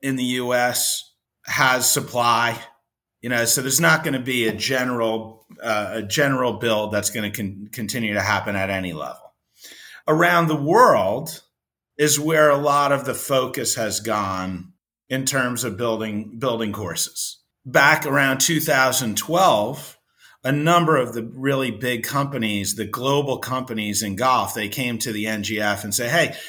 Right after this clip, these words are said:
can you do what you do with the database of golf courses in the U S around the world?" Because they, it was becoming very obvious. I told you two thousand six is the first year of more closures than openings.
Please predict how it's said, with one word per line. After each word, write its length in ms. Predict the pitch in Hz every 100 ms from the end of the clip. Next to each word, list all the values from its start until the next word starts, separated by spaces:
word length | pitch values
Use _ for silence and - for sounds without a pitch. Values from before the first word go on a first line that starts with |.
| -
can 180 | - 175
you 160 | 226 269
do 300 | 151 170 202
what 240 | 180 170
you 120 | 151
do 300 | 143 143 151
with 160 | 147 139
the 80 | 123
database 580 | 123 120 123 127 123 -
of 120 | 107
golf 260 | 117 120
courses 400 | - 131 117 117
in 120 | 123 117
the 100 | 113
U 220 | 120 120
S 200 | 117 -
around 300 | 113 117 117
the 100 | 110
world?" 400 | 113 110 123 135 - _ _ _ _ _ _ _ _
Because 480 | 160 160 180 160 139
they, 380 | 151 147 143 143 - -
it 80 |
was 260 | 156 147 143
becoming 540 | - 139 - 170 170
very 240 | 143 135 127
obvious. 540 | 131 143 139 107 104
I 80 | 113
told 220 | 110 143
you 100 | 117
two 140 | - 151
thousand 360 | 147 127 120
six 600 | - - 165 104 - -
is 140 | 117 -
the 80 |
first 460 | 123 - 147 135 -
year 180 | 131 123
of 140 | 110
more 180 | 131 120
closures 540 | - 131 127 131 120
than 160 | 120 107
openings. 720 | 113 135 196 208 208 208 -